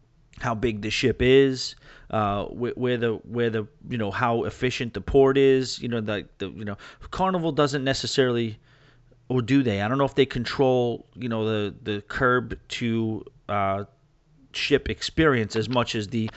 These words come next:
actual just employees of the port do. I'm not sure whose jurisdiction that is. I think it's the port, actually, so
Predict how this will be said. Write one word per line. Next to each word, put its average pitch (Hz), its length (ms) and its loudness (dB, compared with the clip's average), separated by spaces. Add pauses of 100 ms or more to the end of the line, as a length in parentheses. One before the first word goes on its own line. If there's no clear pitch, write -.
(180)
actual 120 460 0
just 110 240 -4
employees 120 560 0
of 101 160 -8
the 101 80 -6
port - 420 4
do. 95 220 -4 (360)
I'm 123 160 -2
not 139 180 0
sure 131 240 2
whose 123 320 -2
jurisdiction 120 640 -2
that 113 160 2
is. 110 120 0
I 101 80 -4
think 160 300 -6
it's 151 160 -4
the - 120 -6
port, 135 360 2
actually, 107 380 -2
so 107 260 -6